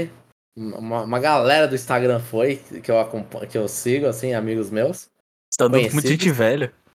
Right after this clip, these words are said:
Speaker 1: É, é, não é velha, né? Galera, tipo, galera de vinte e cinco também tá curtindo Linkin Park. Sei lá o que aconteceu aí. Tem uma galera mais velha, né?
Speaker 2: É.
Speaker 1: Mas, é, a galera jo-, a jovem até. Todo mundo queria ver. Eu fiquei, "Caraca, que doideira."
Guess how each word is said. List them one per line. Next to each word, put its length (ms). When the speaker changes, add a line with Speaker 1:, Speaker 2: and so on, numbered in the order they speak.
Speaker 1:
É, 440
é, 60
não 100
é 80
velha, 320
né? 220
Galera, 340
tipo, 400
galera 300
de 80
vinte 500
e 40
cinco 400
também 240
tá 120
curtindo 400
Linkin 220
Park. 400
Sei 220
lá 140
o 40
que 80
aconteceu 380
aí. 200
Tem 100
uma 100
galera 220
mais 180
velha, 280
né? 200
Speaker 2:
É. 220
Speaker 1:
Mas, 760
é, 180
a 80
galera 320
jo-, 180
a 140
jovem 380
até. 320
Todo 200
mundo 400
queria 300
ver. 180
Eu 80
fiquei, 180
"Caraca, 380
que 80
doideira." 340